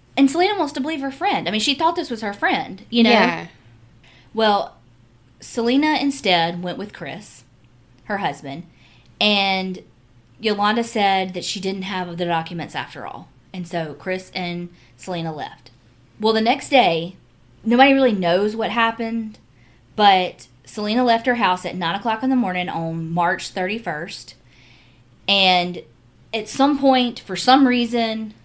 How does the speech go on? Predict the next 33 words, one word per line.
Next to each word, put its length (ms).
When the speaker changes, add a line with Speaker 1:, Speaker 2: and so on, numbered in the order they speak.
Speaker 1:
went 260
back 260
by 180
the 100
Days 300
Inn. 300
And 360
at 240
eleven 640
fifty, 540
police 340
get 400
a 100
phone 300
call 420
saying 380
that 180
there 100
was 140
a 60
shooting 420
at 60
the 80
motel. 420
Selena 600
had 320
been 540
shot 560
in 140
the 80
shoulder 720
by 260
Yolanda 720